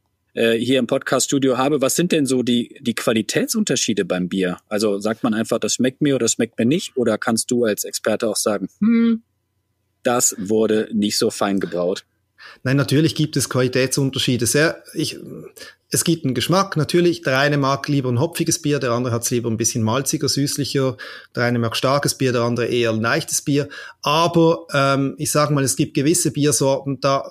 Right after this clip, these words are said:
Speaker 2: siehst du ziemlich schnell, wie gut der Brauer war. Und da, äh, das ist dann auch da, wo ich sag,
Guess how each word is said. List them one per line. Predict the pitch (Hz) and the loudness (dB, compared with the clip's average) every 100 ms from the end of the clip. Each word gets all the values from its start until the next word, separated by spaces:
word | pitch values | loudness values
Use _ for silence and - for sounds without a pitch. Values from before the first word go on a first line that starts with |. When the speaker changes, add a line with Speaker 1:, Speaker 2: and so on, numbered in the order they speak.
| - | -16
Speaker 2:
siehst | - - 165 - | -8 -2 0 0
du | 156 | -2
ziemlich | - 165 160 160 | 2 2 4 2
schnell, | - 135 143 156 - | 0 0 2 0 -2
wie | 139 | -4
gut | 123 147 143 | 0 0 0
der | 127 | -2
Brauer | 110 120 123 123 | 0 0 2 2
war. | 117 123 151 151 - - - | 2 2 0 -2 -8 -16 -10
Und | - 139 135 131 - | -2 2 2 0 0
da, | 135 131 131 127 - 139 120 | 2 4 2 2 0 -2 -4
äh, | 131 | -6
das | - 123 | -2 0
ist | 135 143 | 0 2
dann | 135 | 0
auch | 127 | 2
da, | 139 127 | 0 2
wo | 139 | 2
ich | 156 - | 2 2
sag, | 131 131 | 2 0